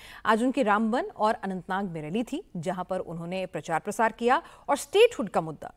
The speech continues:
जो कश्मीर के आवाम के साथ जुड़ा हुआ है, उसको भुनाने की भरपूर कोशिश की। जम्मू कश्मीर में दस साल बाद चुनाव हो रहे हैं। राहुल गांधी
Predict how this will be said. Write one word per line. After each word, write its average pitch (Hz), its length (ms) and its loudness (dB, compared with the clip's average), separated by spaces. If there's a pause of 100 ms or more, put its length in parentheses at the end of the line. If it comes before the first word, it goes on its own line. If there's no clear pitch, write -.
जो 185 120 -2
कश्मीर 269 360 -4
के 233 120 -2
आवाम 185 300 0
के 202 120 -8
साथ 185 400 0
जुड़ा 156 220 -4
हुआ 165 240 -4
है, 220 140 -6 (220)
उसको 214 200 -6
भुनाने 165 360 -8
की 285 120 -8
भरपूर 175 440 -12
कोशिश - 300 -8
की। - 120 -18 (680)
जम्मू 320 220 8
कश्मीर 392 360 6
में 392 220 6
दस 294 160 6
साल 320 160 6
बाद 294 200 8
चुनाव 180 360 -2
हो 151 60 -8
रहे 151 120 -12
हैं। 143 140 -18 (200)
राहुल 214 260 4
गांधी 208 320 0